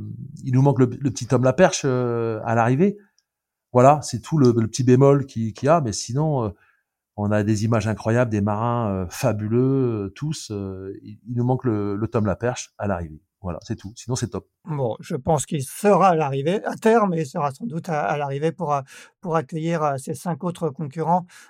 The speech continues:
Speaker 2: euh, sur cette Arkea Ultimate Challenge Brest. Eh bien, on va conclure avec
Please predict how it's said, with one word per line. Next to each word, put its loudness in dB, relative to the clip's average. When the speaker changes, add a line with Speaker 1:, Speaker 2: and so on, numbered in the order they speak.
Speaker 2:
euh, -4
sur -14
cette -6
Arkea -2
Ultimate -6
Challenge -6
Brest. -6
Eh 2
bien, 8
on 6
va 6
conclure 4
avec 4